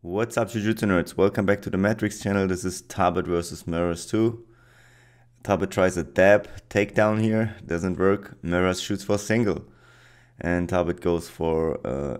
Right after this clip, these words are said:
a headlock, head and arm guillotine here. But he's against the wall and Meras finishes a double leg. So Tabet tries to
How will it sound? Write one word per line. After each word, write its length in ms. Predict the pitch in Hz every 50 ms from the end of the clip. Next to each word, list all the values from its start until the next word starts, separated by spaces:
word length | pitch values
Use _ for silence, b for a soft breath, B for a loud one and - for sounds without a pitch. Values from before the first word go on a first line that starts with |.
| -
a 60 | - 80
headlock, 500 | 78 80 78 76 78 76 71 - - -
head 240 | 82 80 82 78
and 120 | 78 76 67
arm 360 | 57 69 80 82 82 80 78
guillotine 640 | 76 - 92 101 101 104 101 - 107 98 95 98
here. 460 | 95 101 101 98 98 98 95 95 - - B B B B B B B B B B B -
But 460 | - 82 85 - - - - - - _ _ -
he's 220 | - 92 82 -
against 320 | - - 85 82 85 -
the 60 | - 76
wall 300 | 78 82 82 87 90 87
and 140 | 78 78
Meras 300 | 82 82 85 85 80 -
finishes 720 | - - 87 85 85 85 - - 80 76 - - - - - _ - -
a 160 | 82 80 71
double 320 | 64 - - 78 82 90
leg. 260 | 76 - - - - - - _ _ _ _ b b b b b b b b b b b b b b b b b _ _ _ _ _ _ _ _ _ _ _ _ _ _ _ _ _ _ _ _ _ _ _ _ _ _ _ _ _ _
So 320 | - - - 87 82 80 78
Tabet 480 | - - 95 92 90 90 87 - -
tries 400 | - - - 92 87 85 - -
to 300 | - - 82 78 78 78